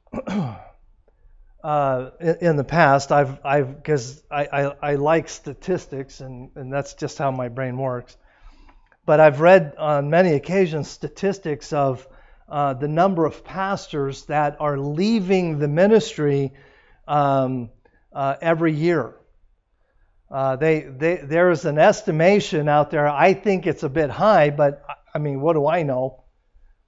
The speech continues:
But every week, or no, excuse me, every month, there are fifteen hundred pastors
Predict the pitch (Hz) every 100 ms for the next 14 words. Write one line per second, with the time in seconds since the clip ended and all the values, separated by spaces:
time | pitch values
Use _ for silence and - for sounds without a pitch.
0 | _ _ _ _ _ _ - 156 165 165
1 | 160 - _ _ _ _ 175 180 202 208
2 | 156 147 208 156 127 - - - _ -
3 | 160 170 139 - - 165 151 170 170 147
4 | 175 151 139 - _ _ _ _ _ _
5 | _ _ _ 135 165 170 160 151 147 -
6 | 202 202 202 190 190 165 147 175 165 147
7 | - 170 175 180 - 143 135 131 -